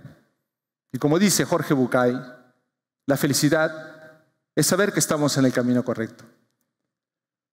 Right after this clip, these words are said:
Quisiera comunicarles con esta historia que muchas veces esos personajes que nos creamos para poder salir adelante en la vida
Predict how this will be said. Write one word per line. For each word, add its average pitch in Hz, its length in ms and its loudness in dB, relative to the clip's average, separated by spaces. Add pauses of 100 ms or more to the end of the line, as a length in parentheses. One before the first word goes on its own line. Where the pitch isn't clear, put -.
Quisiera 285 300 2
comunicarles 233 540 2
con 190 160 0
esta 185 180 0
historia 131 520 0 (960)
que 170 100 2
muchas 240 300 2
veces 170 640 -2 (800)
esos 240 240 2
personajes 233 640 0
que 214 160 2
nos 185 160 0
creamos 165 640 0
para 180 240 2
poder 226 240 4
salir 226 320 2
adelante 208 500 2
en 147 60 4
la 139 80 4
vida 147 680 -2